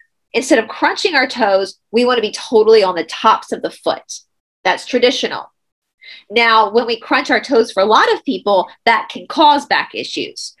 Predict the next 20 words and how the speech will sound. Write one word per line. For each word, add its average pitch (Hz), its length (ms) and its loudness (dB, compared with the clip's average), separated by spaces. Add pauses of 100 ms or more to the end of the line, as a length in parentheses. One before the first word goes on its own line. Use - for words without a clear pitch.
(120)
So - 160 2
Sharat 233 560 2
does 320 200 2
that 285 240 0
specifically 240 1080 0
for 190 360 2
Sharat, - 720 -2 (280)
for 208 160 2
his 269 300 2
body, 185 580 -2
for 208 100 -2
his 302 240 -2
patterning. 170 480 -6 (480)
And 220 160 0
people 349 240 4
have 294 80 0
taken 240 300 -4
pictures - 440 -2
of 175 120 0
that. 95 240 0